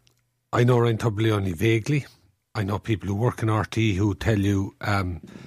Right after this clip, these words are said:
behind the cameras or away from the microphone, he is a,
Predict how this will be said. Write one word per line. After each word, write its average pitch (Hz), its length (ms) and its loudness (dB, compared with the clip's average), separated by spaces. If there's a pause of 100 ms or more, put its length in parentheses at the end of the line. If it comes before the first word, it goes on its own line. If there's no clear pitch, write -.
(180)
behind 104 720 0
the 98 640 -4
cameras 110 480 0
or 107 160 -4
away 104 360 2
from 101 180 -8
the 95 80 -2
microphone, 101 640 -2 (220)
he 113 220 2
is 104 140 0
a, - 200 -6